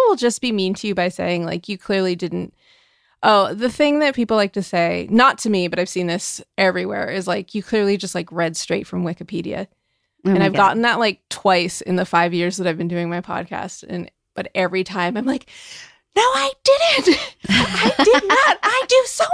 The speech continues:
Speaker 1: much work." <laughs>
Speaker 2: I know. It's apparent that you do a lot of work. And
Speaker 1: Thank
Speaker 2: it, you,
Speaker 1: you.
Speaker 2: obviously, like, I don't know. People are such dumbasses. Just keep your stupid fucking opinions to yourself. Listen, if you're listening to this a-, and you don't like it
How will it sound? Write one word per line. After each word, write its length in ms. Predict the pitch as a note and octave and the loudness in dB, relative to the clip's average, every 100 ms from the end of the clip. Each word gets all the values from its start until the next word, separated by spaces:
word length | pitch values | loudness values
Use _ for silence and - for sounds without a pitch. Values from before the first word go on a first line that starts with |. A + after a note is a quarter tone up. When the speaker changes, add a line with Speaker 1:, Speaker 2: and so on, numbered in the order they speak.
| F#5 | 2
Speaker 1:
much 160 | F5+ - | 2 0
work." 420 | E5 G5 E5+ - - | 4 4 4 -2 0
<laughs> 360 | D5 C5 B4+ G#3 | 0 0 -2 2
Speaker 2:
I 80 | F3+ | 2
know. 240 | E3+ F3 - | 2 2 2
It's 160 | B3 A#3+ | 2 2
apparent 560 | F4+ G3 G3+ G3 G3 | 2 4 4 4 4
that 120 | A3+ G#3 | 2 2
you 140 | B3 | 2
do 180 | B3 B3 | 4 6
a 80 | A#3+ | 6
lot 200 | A#3 A#3 | 6 6
of 80 | |
work. 300 | A3+ A3+ A3 G#3 - | 4 4 4 2 0
And 100 | F#3+ | 2
Speaker 1:
Thank 220 | F3+ - | 2 2
Speaker 2:
it, 140 | G#3 E4+ C#4 - | 2 2 0 -2
you, 80 | - - C#4 - - | -8 -6 -8 -4 -2
Speaker 1:
you. 100 | A#3 - - | 0 0 2
Speaker 2:
obviously, 840 | B3 B3 G#3 F#3 F#3 E3 E3 E3 - | 2 2 2 0 0 -2 -2 -2 0
like, 200 | G#3 G3 - | -2 -2 -2
I 240 | G#3 F#3+ | 2 2
don't 180 | D3+ - | 0 -6
know. 80 | F#3+ | -12
People 260 | G3+ B3+ D#4+ | -6 0 2
are 100 | D#4 | 2
such 320 | - A3+ - | 0 -6 2
dumbasses. 800 | F#3 F3 F3 E3 D#3 D#3 D3+ - | 4 6 4 2 2 2 0 0
Just 220 | A3 - | 0 0
keep 180 | - B3+ | 0 4
your 100 | D4 | 4
stupid 440 | - A#3+ A#3+ B3 | 4 0 2 0
fucking 280 | A3+ A3 G#3 | 0 0 0
opinions 460 | F#3+ F#3 F3+ E3+ E3+ | 2 2 4 2 2
to 100 | F3 | 0
yourself. 340 | E3+ E3+ F3 | 2 2 2
Listen, 340 | G#3+ A#3+ G3+ - - - | 2 4 2 0 -6 -6
if 60 | A#3 | 4
you're 200 | C4+ D#4 | 6 6
listening 340 | D4 D4+ C#4+ | 4 4 4
to 100 | C4+ | 4
this 220 | A3+ A3 - | 2 2 2
a-, 40 | G3 - | 0 2
and 180 | G#3 | 4
you 120 | G3+ A#3 | 6 8
don't 240 | A3+ A3 | 6 6
like 240 | G3 G#3 | 2 2
it 200 | E3+ D#3+ | 2 0